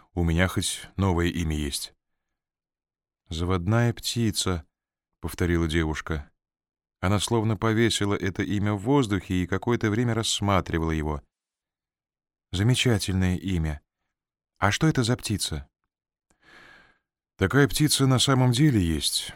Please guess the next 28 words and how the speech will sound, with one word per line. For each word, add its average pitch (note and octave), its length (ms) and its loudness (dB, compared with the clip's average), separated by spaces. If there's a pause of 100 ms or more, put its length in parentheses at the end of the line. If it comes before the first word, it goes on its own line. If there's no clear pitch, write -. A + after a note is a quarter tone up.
Правда, E2+ 300 0
я F#2 160 2
её F#2 200 2
ни F#2+ 100 2
разу F#2+ 300 2
не G#2 160 2
видел F#2 360 0
и D2+ 80 -2
не D#2 140 -2
знаю, F2+ 300 0
как F#2 200 -2
она F#2+ 180 2
выглядит, F2+ 560 -2 (120)
только C3+ 260 -2
слышал, B2+ 500 0
как F2+ 220 -2
кричит. - 540 -4 (920)
Она C3 180 2
садилась C#3 440 2
на B2 120 4
ветку C3+ 320 2
какого-нибудь A#2+ 580 0
дерева B2+ 380 4
возле F#2 300 2
нашего F#2 360 0
дома F2 320 2
и, F#2 380 0 (580)
крррри, - 800 -2